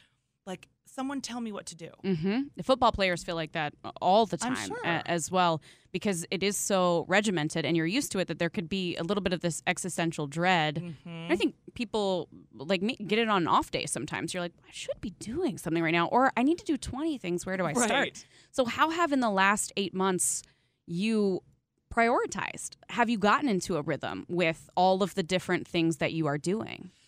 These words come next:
Speaker 1: So I've actually found I'm a big list maker
Speaker 2: Uh-huh.
Speaker 1: and a to-do list person. I love to check things off.
Speaker 2: Oh, yeah.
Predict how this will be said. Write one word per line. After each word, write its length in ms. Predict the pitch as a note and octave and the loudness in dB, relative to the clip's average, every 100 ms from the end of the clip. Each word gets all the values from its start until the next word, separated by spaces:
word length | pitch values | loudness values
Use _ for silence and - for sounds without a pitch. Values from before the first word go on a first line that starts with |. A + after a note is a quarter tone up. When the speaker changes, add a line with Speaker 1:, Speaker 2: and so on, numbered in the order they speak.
| _ _ | _ _
Speaker 1:
So 280 | - G#3+ - | -8 -8 -6
I've 200 | G#3 D4 | -10 -8
actually 320 | G4 - A3 | -8 -8 -10
found 260 | G3 D#3 D3+ - | -10 -8 -10 -8
I'm 160 | G3+ | -6
a 40 | D4+ | -6
big 340 | E3 C#3+ C#3+ - | -8 -10 -10 -14
list 340 | D3+ E3+ - | -14 -12 -10
maker 320 | G#3 A3 C4 | -12 -10 -6
Speaker 2:
Uh-huh. 260 | C#4 E3+ F3+ C4 | -2 0 -2 -4
Speaker 1:
and 100 | E3+ | -6
a 60 | |
to-do 280 | D3+ D#3 D#3 | -8 -10 -10
list 180 | E3+ E3+ | -10 -12
person. 240 | G#3 F#3+ D#3+ | -12 -12 -10
I 40 | |
love 160 | D3+ D#3 | -12 -12
to 100 | E3 | -14
check 260 | - D#3+ | -14 -14
things 240 | - F3 D#3 | -14 -14 -12
off. 220 | C#3 C#3 | -12 -4
Speaker 2:
Oh, 100 | E3 | 0
yeah. 200 | E3 C3 | 0 -4